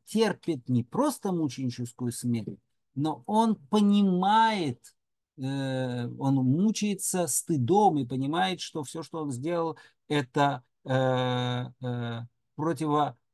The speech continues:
э, божественные поступки, и, э, если бы была дана ему возможность, он бы сам присоединился к народу Израиля.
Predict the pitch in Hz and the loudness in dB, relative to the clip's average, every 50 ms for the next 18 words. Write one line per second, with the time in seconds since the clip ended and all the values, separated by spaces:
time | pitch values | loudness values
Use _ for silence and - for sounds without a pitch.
0 | _ _ - 131 131 135 135 131 123 110 147 127 - 123 156 175 - - - - | _ _ -6 -4 -2 -2 -2 -2 -2 0 0 0 2 0 0 -2 -2 -4 -8 -6
1 | 135 123 123 120 110 107 - 113 110 - - - 220 240 214 - - 160 160 165 | -4 -4 -4 -4 -4 -6 -6 -8 -8 -8 -8 -6 -6 -6 -6 -6 -4 -4 -4 -4
2 | - - _ _ _ _ _ - 135 131 131 127 127 131 123 - _ _ _ - | -8 -14 _ _ _ _ _ -2 0 2 4 4 4 2 0 -4 _ _ _ -4
3 | 120 123 123 123 123 120 120 117 117 117 117 117 117 117 117 117 117 123 _ _ | -2 -2 0 0 0 -2 -2 -4 -4 -4 -6 -6 -8 -8 -10 -12 -14 -16 _ _
4 | _ - 117 127 127 - 135 120 110 123 127 117 104 113 127 131 135 135 131 117 | _ -6 -4 -4 -4 -4 -4 -4 -2 -2 -2 -2 0 2 2 2 2 0 0 -2
5 | 120 113 117 120 123 120 117 117 113 110 110 107 107 127 165 202 214 165 139 135 | -2 -2 -2 -2 -2 -2 -2 -2 -4 -4 -4 -4 -4 -4 -2 -2 -2 -2 -4 -6
6 | 120 - - _ - 151 151 143 127 123 156 147 123 - _ _ - - - - | -8 -8 -12 _ -6 -4 -2 0 0 0 0 -2 -4 -8 _ _ -4 -2 0 0
7 | - - 214 208 208 214 226 226 208 180 - _ - 151 151 123 - 131 131 127 | 2 4 6 8 8 8 6 4 2 -4 -8 _ -6 -4 -4 -4 -4 -6 -4 -4
8 | 135 135 139 139 123 120 127 120 - 123 117 110 117 117 107 110 104 98 104 135 | -2 -2 -2 -4 -4 -6 -8 -6 -4 -4 -2 0 -2 -2 -2 -4 -6 -6 -4 -4
9 | 180 226 247 240 214 196 170 | -2 0 0 0 0 -2 -4